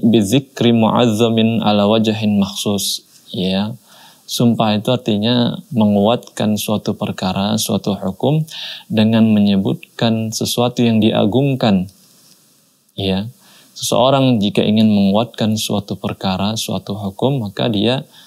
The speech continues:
eh, diperintahkan atau dibolehkan untuk bersumpah dengan menyebutkan sesuatu yang diagungkan. Dan sesuatu yang diagungkan itu tentunya hanyalah Allah Subhanahu wa Ta'ala. Keagungan yang mutlak itu adalah milik Allah Subhanahu wa Ta'ala.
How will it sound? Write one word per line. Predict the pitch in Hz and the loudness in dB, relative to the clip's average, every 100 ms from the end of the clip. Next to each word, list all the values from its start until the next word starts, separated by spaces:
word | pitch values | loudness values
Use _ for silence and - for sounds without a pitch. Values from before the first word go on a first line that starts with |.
| - _ _ _ _ - | -20 _ _ _ _ -10
eh, | 117 104 101 98 95 | -6 -2 0 0 0
diperintahkan | 95 - 101 90 117 123 | -2 -2 -2 0 0 2
atau | 107 110 101 | 0 0 -2
dibolehkan | 98 98 98 110 120 | 0 0 0 -2 -2
untuk | 101 120 113 | -2 -2 -2
bersumpah | 147 - 139 135 123 117 113 _ _ _ - | -2 -2 -2 -2 -2 -2 -6 _ _ _ -14
dengan | 160 120 113 113 | -6 0 4 4
menyebutkan | 110 104 101 101 98 127 | 4 4 2 0 -2 -4
sesuatu | 127 101 123 120 127 | -2 -2 -2 -2 0
yang | 127 127 | 2 2
diagungkan. | 117 120 107 151 131 120 104 - - - - - | 2 0 0 0 2 2 0 -2 -16 -18 -18 -4
Dan | 113 | 0
sesuatu | 107 110 131 151 156 | 0 0 0 0 0
yang | 131 117 | 0 2
diagungkan | 110 104 117 117 107 | 0 -2 -2 -2 -2
itu | 95 101 117 - | -4 -2 -4 -4
tentunya | 107 110 110 110 | -4 -2 -2 -2
hanyalah | 104 101 101 - | -2 -2 -2 -2
Allah | 101 98 | -2 -2
Subhanahu | - - - 98 95 101 | -4 -6 -4 -4 -4 -6
wa | 95 | -6
Ta'ala. | 107 92 92 101 - - - _ - | -8 -8 -10 -14 -20 -20 -20 _ -8
Keagungan | 104 104 104 147 143 120 | -2 0 2 2 2 2
yang | 110 | 0
mutlak | 107 120 117 | 0 -2 -2
itu | 120 | -4
adalah | 110 107 107 | -4 -4 -2
milik | 104 127 - - - - - 120 | -2 -2 -6 -20 -20 -20 -2 2
Allah | 117 131 | 4 2
Subhanahu | - 110 - 117 117 123 139 | 2 -4 -2 2 2 2 2
wa | 123 | 2
Ta'ala. | 113 104 104 101 104 | 2 2 4 2 0